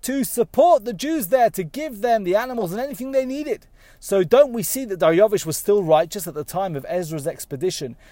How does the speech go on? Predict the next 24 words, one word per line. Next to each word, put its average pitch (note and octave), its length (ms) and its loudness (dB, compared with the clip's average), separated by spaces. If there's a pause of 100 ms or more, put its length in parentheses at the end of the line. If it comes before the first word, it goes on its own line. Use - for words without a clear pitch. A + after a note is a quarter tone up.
(100)
from E3+ 140 2
Babylonia D3+ 540 2
to - 80 -6
Eretz E3 260 -2
Yisrael? E3 460 -6 (1500)
So - 160 -14
the A2+ 80 -8
Gemara D3+ 320 0
answers, F3+ 480 -4
Amar F3 220 0
Rabbi F#3 260 -2
Yitzchak, F#3 400 -4
Rabbi D3 140 -8
Yitzchak G#3+ 300 -8
says, A#3 540 0 (520)
"Rabbi, F#3 360 2
Rebbe, B3 380 4
Mitunoch, B3 760 2
my G3 160 0
teacher, C#4+ 520 -2
from A3 240 0
your A#3 220 4
own D#4 340 4
bundle, C4 480 0